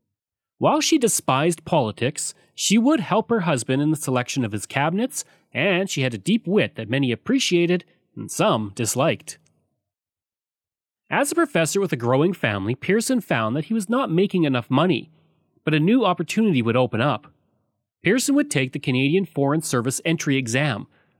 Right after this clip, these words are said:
earning top marks, and would join the Department of External Affairs. And by nineteen twenty-eight, he was greatly admired for his work, with several politicians taking notice. Working with Pearson,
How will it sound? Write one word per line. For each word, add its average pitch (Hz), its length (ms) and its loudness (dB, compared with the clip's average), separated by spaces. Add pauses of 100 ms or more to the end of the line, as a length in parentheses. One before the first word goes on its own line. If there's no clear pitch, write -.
earning 175 320 2
top 190 300 -2
marks, 151 500 -2 (300)
and 131 100 2
would 190 140 2
join 165 240 2
the 190 100 0
Department 139 440 -2
of 160 60 -4
External 147 460 0
Affairs. 113 640 -4 (540)
And 120 100 -6
by 131 80 0
nineteen 214 440 0
twenty-eight, 147 600 -2 (140)
he 143 100 -2
was 143 140 2
greatly 175 360 0
admired 117 400 0
for 113 140 -4
his 107 140 -4
work, 156 400 -2 (320)
with 117 80 -8
several 214 340 0
politicians 208 720 0
taking 120 320 -2
notice. 135 560 -2 (1080)
Working 240 300 2
with 277 160 -2
Pearson, 143 480 0